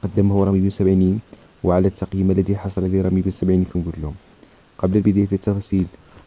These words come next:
والدخول في الموضوع أكثر والتعرف على تقييم السبعيني، أتمنى منكم ألا تنسى الاشتراك، لايك الفيديو، سلك الجديد،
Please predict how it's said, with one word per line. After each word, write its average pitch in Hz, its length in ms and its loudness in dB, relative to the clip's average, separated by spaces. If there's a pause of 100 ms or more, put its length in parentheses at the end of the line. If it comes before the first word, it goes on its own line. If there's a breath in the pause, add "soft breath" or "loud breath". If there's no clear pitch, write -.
والدخول 90 380 0
في 98 180 2 (120)
الموضوع 92 300 -2
أكثر 92 220 -6
والتعرف 92 360 -4
على 92 100 0
تقييم - 340 -8
السبعيني، 87 440 -4 (540 loud breath)
أتمنى 95 200 2
منكم 95 260 0 (160)
ألا 92 160 2
تنسى - 280 -4
الاشتراك، 95 380 -2 (100)
لايك 90 180 -2
الفيديو، 92 260 0
سلك - 220 -8
الجديد، 92 320 0